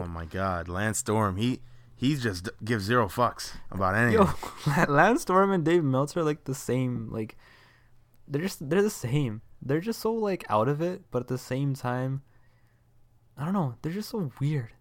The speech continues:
Speaker 1: Yeah, but, uh, Lance Storm has, he's one of those guys with, like, the driest sense of humor, like
Speaker 2: Yeah, he has no personality
Speaker 1: Yeah, it
Speaker 2: whatsoever. That was, that was, like, like, he has no personality to the point that that was his gimmick at one point.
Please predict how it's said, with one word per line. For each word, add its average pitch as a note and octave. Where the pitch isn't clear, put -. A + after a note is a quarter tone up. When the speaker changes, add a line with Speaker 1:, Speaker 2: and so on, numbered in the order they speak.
Speaker 1:
Yeah, B2+
but, B2+
uh, B2
Lance C#3+
Storm D#3+
has, B2
he's A#2+
one C3+
of C3+
those B2
guys A2+
with, G#2
like, G2+
the G#2
driest G#2
sense A2+
of G2+
humor, G2+
like F#2+
Speaker 2:
Yeah, B2+
he C#3
has D#3
no C3
personality A#2+
Speaker 1:
Yeah, B2
it G#2
Speaker 2:
whatsoever. A2+
That B2+
was, E3
that C#3
was, D3+
like, D#3+
like, C3
he D#3
has F#3+
no D#3
personality C#3+
to C#3
the C3
point C#3+
that B2
that B2
was B2+
his B2
gimmick A#2+
at A#2
one A#2+
point. A#2+